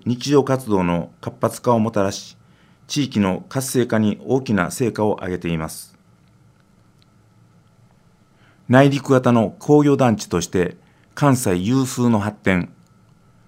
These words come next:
十二年連続工業製品出荷額、滋賀県一位。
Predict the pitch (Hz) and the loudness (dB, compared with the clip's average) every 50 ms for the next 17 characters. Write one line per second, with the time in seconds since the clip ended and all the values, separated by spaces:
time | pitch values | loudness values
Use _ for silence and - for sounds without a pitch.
0 | _ - 110 101 123 135 139 143 127 107 101 101 98 92 92 107 117 117 113 104 | _ -12 -8 -2 0 2 4 6 6 6 6 4 4 2 2 4 4 4 4 2
1 | 107 107 - 113 101 - - - - - 147 139 131 139 131 123 127 - 120 101 | 2 0 0 -4 -4 -4 -6 -4 2 4 4 4 6 4 2 2 2 0 -2 -2
2 | 87 95 87 85 82 - - - - - 135 127 113 107 90 - - - - - | 0 -2 -2 -4 -4 -6 -10 -10 -4 0 0 2 2 0 -2 -4 -6 -20 -20 -20
3 | - - - _ _ _ _ - - - - - 120 127 131 131 113 95 85 - | -20 -20 -20 _ _ _ _ -20 -14 -8 0 2 4 4 4 4 0 -2 -2 -4
4 | - - - - 120 101 78 - - | -6 -10 -8 -6 -4 -4 -4 -4 -8